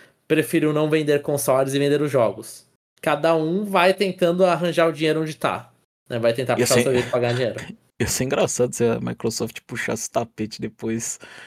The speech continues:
Speaker 2: você dá o gostinho colocando nas plataformas da Sony pro pessoal gostar das franquias dela, aí depois falar, "Ah, então, o próximo não vai tá." <laughs>
Speaker 1: Sim, ou até, assim, puxar o tapete quando a gente fala Microsoft, agora é Call of Duty,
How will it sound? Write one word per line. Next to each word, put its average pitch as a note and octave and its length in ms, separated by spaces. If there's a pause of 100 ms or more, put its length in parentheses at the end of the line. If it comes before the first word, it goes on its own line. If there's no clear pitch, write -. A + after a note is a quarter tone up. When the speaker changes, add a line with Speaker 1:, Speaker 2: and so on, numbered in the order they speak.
(120)
Speaker 2:
você - 160
dá A#2 120
o B2+ 60
gostinho B2+ 640
colocando A#2+ 420
nas A2+ 140
plataformas A#2+ 640
da B2 140
Sony B2 220
pro - 100
pessoal A#2+ 260
gostar A#2+ 380
das A2+ 180
franquias A#2 480
dela, A#2 420 (680)
aí B2 180
depois B2 400
falar, C#3 220
"Ah, E3+ 80
então, A2 260
o A#2 60
próximo B2+ 720
não B2+ 160
vai A2+ 160
tá." - 340 (220)
<laughs> - 260
Speaker 1:
Sim, F3 640
ou E3 220
até, D#3 520
assim, B2+ 420
puxar C#3 340
o C#3+ 60
tapete C#3+ 520
quando C#3 160
a B2+ 60
gente - 80
fala C3+ 180
Microsoft, C3 460
agora F3+ 280
é D3 240 (240)
Call C#3+ 140
of C3 160
Duty, A#2+ 560